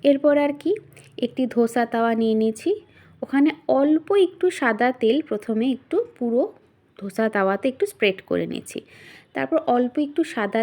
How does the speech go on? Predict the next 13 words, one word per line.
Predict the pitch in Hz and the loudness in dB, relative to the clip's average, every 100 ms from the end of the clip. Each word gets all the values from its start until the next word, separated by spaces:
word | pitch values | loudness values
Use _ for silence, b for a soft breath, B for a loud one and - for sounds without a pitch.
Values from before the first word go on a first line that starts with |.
| 220 | 0
তিল | 226 269 277 | 2 4 4
দিয়েছি, | 277 285 - 403 - - | 4 2 2 0 0 -4
তিলের | 233 233 226 | 0 2 2
গন্ধটা | 202 190 214 220 | 0 0 -2 -2
আমার | 226 220 233 196 | -4 -2 -4 -4
দারুণ | 208 185 180 180 | -4 -2 -4 -4
লাগে। | 170 165 165 - B B B - | -6 -8 -12 -16 B B B -8
তারপর | 240 240 269 294 415 b b b | -6 -4 0 0 -2 b b b
দেড় | 220 202 240 302 | -8 0 2 2
হাতা | 285 254 214 214 | 0 -4 -2 -2
মতো | 202 190 202 | -2 -2 -2
ব্যাটারটাকে | 185 180 185 185 - 175 180 180 165 | 0 0 0 -2 -4 -6 -4 -6 -2
দিয়ে | 175 180 | -2 0